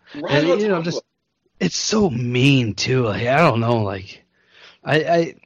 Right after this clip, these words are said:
Speaker 2: I think there's a time and a place to be able to push somebody back, and I, I don't know if I would have been mad if he would have pushed her in that episode. Like, that was pretty fucking close to him.
Speaker 1: Well, I know, and it's like, I can see if, if, like,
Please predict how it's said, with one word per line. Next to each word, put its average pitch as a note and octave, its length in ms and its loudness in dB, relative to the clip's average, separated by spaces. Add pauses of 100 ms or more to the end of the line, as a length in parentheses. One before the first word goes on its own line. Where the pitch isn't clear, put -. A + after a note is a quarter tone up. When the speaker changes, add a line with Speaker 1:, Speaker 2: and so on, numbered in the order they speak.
(120)
Speaker 2:
I D#3 100 -2
think A3+ 160 0
there's F3+ 180 2
a C3 80 0
time C3 320 2
and A2 100 4
a G#2 60 0
place G#2+ 400 0
to G2+ 80 -10
be G2 160 -4
able G2 180 -4
to F#2 80 -6
push - 300 0
somebody G2 400 -4
back, G2 360 -4
and G#2 80 -4
I, B2 320 -2
I C#3+ 40 4
don't F3+ 200 6
know C#3 140 6
if B2+ 140 0
I A#2 60 -2
would A#2 180 0
have G#2 80 -4
been G#2 240 -2
mad G2+ 260 0
if G2 80 -8
he G2+ 140 -6
would F#2+ 100 -4
have F#2+ 120 -8
pushed - 260 -2
her G2 160 -4
in F#2+ 80 -6
that F#2 160 -8
episode. F#2+ 580 -10 (260)
Like, A2+ 180 -2
that G3+ 120 6
was C#3 200 2
pretty D#3+ 580 4
fucking B2+ 520 0
close A2+ 420 -6
to G#2 100 -10
him. F#2+ 120 -8
Speaker 1:
Well, B3 140 4
I C4 80 6
know, D#4+ 380 2 (320)
and G#3+ 120 2
it's G#3 140 0
like, G#3+ 320 0
I G#3+ 140 -8
can A3 160 -14
see G#3 300 -16
if, E3+ 340 -8 (100)
if, D#3+ 160 -6
like, D#3 320 -4